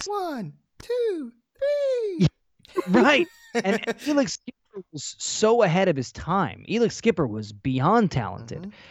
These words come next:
Speaker 2: They had such a great group of, of guys. I mean, but then you ended up having to watch, like,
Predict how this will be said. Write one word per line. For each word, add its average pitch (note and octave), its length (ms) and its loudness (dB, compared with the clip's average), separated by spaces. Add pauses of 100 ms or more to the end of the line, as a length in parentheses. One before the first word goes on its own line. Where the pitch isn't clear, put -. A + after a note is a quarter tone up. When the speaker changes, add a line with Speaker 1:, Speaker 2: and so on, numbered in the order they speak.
Speaker 2:
They C4 140 6
had B3+ 140 6
such C4 320 2
a A#3 60 0
great F3 460 2
group E3 340 2
of, C3+ 300 2
of A#2 240 -4
guys. B2+ 520 4
I C#3 60 -2
mean, C3+ 260 0 (320)
but E3 120 2
then G3 180 6
you G3 120 8
ended F#3 200 6
up D#3+ 80 4
having F3 280 2
to E3 60 2
watch, D#3+ 360 4
like, C#3+ 260 -2